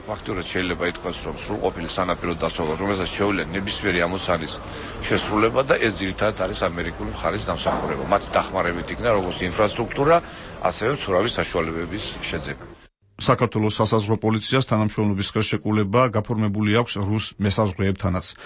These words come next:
Speaker 2: თუმცა არასახარბიელო პოლიტიკური ურთიერთობისა და მოსკოვიდან წამოსული ბრალდებების გამო რუსი და ქართველი მესაზღვრეები ვერ ახერხებენ თანამშრომლობის გაღრმავებას. საქართველოს სასაზღვრო უწყების თავკაცის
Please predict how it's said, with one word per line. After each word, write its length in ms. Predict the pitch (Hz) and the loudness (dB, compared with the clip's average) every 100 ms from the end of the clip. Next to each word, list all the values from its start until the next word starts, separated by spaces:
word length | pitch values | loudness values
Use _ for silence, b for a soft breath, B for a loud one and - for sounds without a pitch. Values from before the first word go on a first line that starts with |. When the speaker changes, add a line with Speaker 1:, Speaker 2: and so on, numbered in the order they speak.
| B B | B B
Speaker 2:
თუმცა 240 | 139 127 101 | -2 4 4
არასახარბიელო 800 | 95 117 131 120 117 120 110 90 | 4 4 2 2 2 2 0 0
პოლიტიკური 540 | 107 110 104 107 95 101 | 0 0 0 0 0 0
ურთიერთობისა 540 | - 113 - 107 110 120 | 2 0 2 -2 0 2
და 80 | |
მოსკოვიდან 640 | 139 120 113 123 113 113 113 | 4 4 4 2 2 2 2
წამოსული 560 | 110 117 113 95 87 90 | 4 4 2 0 0 2
ბრალდებების 600 | - 98 92 107 110 117 - | 4 4 4 0 0 0 2
გამო 200 | 123 135 B B B B | 2 2 B B B B
რუსი 260 | 117 123 143 | 0 2 2
და 40 | 151 | 2
ქართველი 320 | 131 110 131 143 | 2 2 2 2
მესაზღვრეები 500 | 110 131 117 139 104 95 | 4 2 4 2 4 4
ვერ 160 | 113 131 | 6 4
ახერხებენ 480 | - 117 - 92 117 | 2 -4 -2 0 2
თანამშრომლობის 800 | 123 110 104 104 90 90 95 98 - | 4 2 2 0 0 0 0 -2 0
გაღრმავებას. 600 | 98 92 98 90 82 - - - _ B B B | 0 2 4 2 2 -2 -8 -12 _ B B B
საქართველოს 580 | 127 143 131 107 95 113 | 0 2 0 0 0 0
სასაზღვრო 360 | 107 110 110 110 | 2 0 0 -2
უწყების 300 | - 101 98 | 0 -2 0
თავკაცის 460 | - 123 113 - | 2 2 2 0